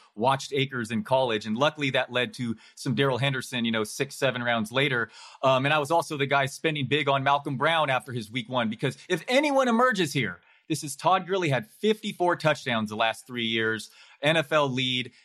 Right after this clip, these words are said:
and that was last year on one leg, you know, finishing last in yards per route run among, among running backs.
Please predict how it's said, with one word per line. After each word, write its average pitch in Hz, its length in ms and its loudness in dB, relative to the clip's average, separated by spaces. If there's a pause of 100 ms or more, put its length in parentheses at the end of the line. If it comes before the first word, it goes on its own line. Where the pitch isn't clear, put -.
and 143 120 0
that 175 180 2
was 139 140 -2
last 143 300 2
year 135 120 -4
on 120 180 0
one 143 240 2
leg, 120 380 0
you 117 80 -6
know, 110 80 -4
finishing 127 360 -6
last 120 420 0
in 117 100 -4
yards 120 200 0
per - 140 -12
route 123 220 2
run 123 180 -2
among, 117 320 -2
among 113 360 -2
running 131 300 2
backs. 107 380 0